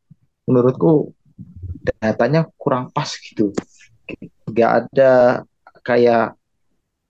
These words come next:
survei pas pada saat di tengah-tengah gitu. Apakah dia masih konsisten atau enggak gitu, Mas.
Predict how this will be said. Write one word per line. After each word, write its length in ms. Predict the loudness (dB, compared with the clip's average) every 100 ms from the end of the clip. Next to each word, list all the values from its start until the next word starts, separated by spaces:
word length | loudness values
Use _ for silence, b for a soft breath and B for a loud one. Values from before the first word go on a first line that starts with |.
| _
survei 560 | -4 -2 -2 0 -2 -4 _ _ _ _ _ -4
pas 160 | -4 -4 -12 -10 -6 -4
pada 240 | 0 0 -2
saat 240 | -2 -4 -2
di 100 | -4
tengah-tengah 480 | -2 -2 -2 -4 -4 -6 -12
gitu. 160 | -16 _ b b -8
Apakah 320 | -6 -4 -4
dia 240 | 0 0 2 0 -2 -2
masih 240 | -6 -4
konsisten 480 | -6 -4 -4 -2 -2
atau 240 | -2 -4
enggak 320 | -2 -2 -2 -6
gitu, 400 | -8 -2 -2 -2 _ _ _ _ _ _ _ _ _
Mas. 400 | -4 -4 -4 -10